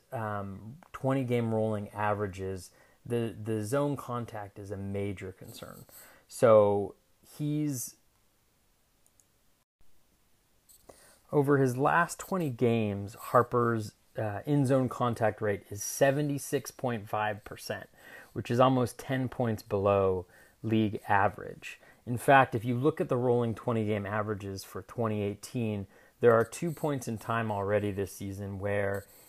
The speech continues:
his Z contact rate over a twenty game rolling average was lower than it's been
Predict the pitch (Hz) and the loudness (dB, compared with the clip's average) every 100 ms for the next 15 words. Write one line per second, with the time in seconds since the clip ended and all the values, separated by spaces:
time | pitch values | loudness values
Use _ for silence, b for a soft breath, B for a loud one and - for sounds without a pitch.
0 | B - 131 120 117 107 110 110 110 123 | B -4 -2 0 -2 -4 -10 -12 -4 -2
1 | 117 - 110 107 - 107 101 95 - b | -4 -4 -4 -4 -2 -2 -2 -8 -14 b
2 | b b 110 107 101 101 - _ _ _ | b b -4 2 2 2 -6 _ _ _
3 | 135 131 120 113 - 123 120 110 107 104 | 0 0 0 -2 -2 -4 -2 -2 -2 -2
4 | 104 98 95 95 101 95 95 95 101 95 | -2 -4 -6 -4 -4 -4 -6 -6 -8 -8
5 | 98 107 107 104 95 98 92 - 104 98 | 0 2 2 0 -4 -6 -8 -12 -10 -10
6 | 92 92 | -10 -16